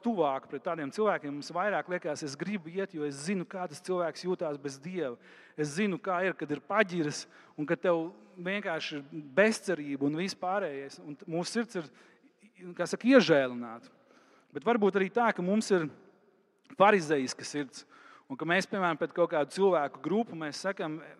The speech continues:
"Dievs, es zinu, ka tu gribi, lai es viņus mīlu, bet es viņus nevaru mīlēt. Man nav mīlestība, palīdzi man." Man nesen bija tāda situācija ar, ar, eh, jūs zināt, Rīgā bija Prides,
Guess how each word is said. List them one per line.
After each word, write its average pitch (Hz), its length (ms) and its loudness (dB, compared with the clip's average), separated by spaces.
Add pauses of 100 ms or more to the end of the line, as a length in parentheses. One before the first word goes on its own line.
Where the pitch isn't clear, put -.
(260)
"Dievs, 180 320 6
es 143 100 -4
zinu, 180 360 2
ka 151 100 -6
tu 143 100 -10
gribi, 175 300 -2
lai 147 160 2
es 190 120 -2
viņus 151 200 -8
mīlu, 202 380 0
bet 143 160 -6
es 156 140 -2
viņus 160 180 -6
nevaru 185 320 -2
mīlēt. 180 360 -6
Man 156 200 -2
nav 185 240 0
mīlestība, 190 420 -6 (200)
palīdzi 165 500 0
man." 113 220 -14 (880)
Man 151 140 2
nesen 180 340 4
bija 180 140 0
tāda 139 360 0 (340)
situācija 143 880 -2
ar, 123 120 -8 (580)
ar, 123 320 -6
eh, 127 380 -2 (600)
jūs 135 140 -2
zināt, 156 200 0
Rīgā 175 360 0
bija 131 160 -8
Prides, 214 640 0